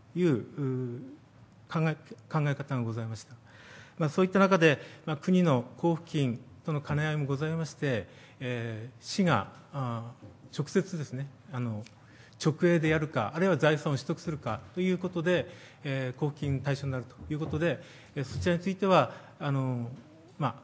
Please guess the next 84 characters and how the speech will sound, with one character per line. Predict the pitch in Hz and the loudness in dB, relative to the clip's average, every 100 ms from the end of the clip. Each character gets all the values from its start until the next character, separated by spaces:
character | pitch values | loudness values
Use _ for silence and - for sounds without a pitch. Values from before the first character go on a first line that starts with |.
| - - - - - - | -20 -20 -20 -20 -20 -2
事 | 151 | 0
業 | 151 143 139 147 - 156 | 2 0 -4 -8 -14 -6
の | 127 | -4
で | 110 | -4
す | - | -4
ね、 | 180 - - | -4 -6 -6
え | 131 117 | -6 -6
ー、 | |
ス | - - | -10 -10
キ | - | -4
ー | 151 | -2
ム | 110 104 - | -2 -4 -6
が、 | 156 123 - - - - - - | -6 -6 -10 -20 -20 -20 -20 -8
ま | 139 | -4
あ、 | |
変 | 98 135 | -2 -2
更 | 139 | -2
に | 135 | -6
な | |
っ | 120 | -6
た | - | -6
と | 113 - | -8 -8
い | 131 | -10
う | |
こ | 120 | -8
と | |
で | 127 | -6
ご | 117 | -4
ざ | 117 | -4
い | 123 | -4
ま | 123 | -4
し | |
て、 | - 135 104 - - - - | -6 -6 -6 -8 -20 -10 -4
ま | 143 | -2
あ、 | |
そ | 127 175 | -2 -2
れ | |
に | 170 | -2
伴 | 180 202 | 0 0
っ | |
て | 208 | -2
今 | - 170 | -2 -2
回、 | 170 135 98 - | 2 0 0 -6
え | 127 120 | -6 -4
ー、 | |
財 | 127 135 | -2 -4
産 | 131 151 | -2 -4
を | |
取 | 143 | -4
得 | 135 | -8
す | - | -8
る | 117 | -10
と | - - | -10 -8
い | 131 | -8
う | |
こ | 113 | -6
と | 117 | -8
で | |
ご | 104 | -10
ざ | |
い | 98 | -12
ま | |
す。 | 92 - - - - - | -14 -20 -20 -18 -10 0
で、 | 165 - - - - | 0 -2 -12 -20 -8
そ | - | 2
う | 185 | 2
い | |
う | |
こ | 185 | 2
と | 185 | 0
か | 185 | 2
ら | |
し | 170 208 | 4 2
ま | |
す | 196 | 2
と、 | - 151 104 - - - | 2 2 2 -4 -10 0
い | |
わ | 180 | 4
ゆ | |
る、 | 151 131 - - | 4 0 -6 -12
え | 156 135 123 | -4 -4 -2
ー、 | - | 0
当 | 196 | 2
初 | 185 131 | 4 2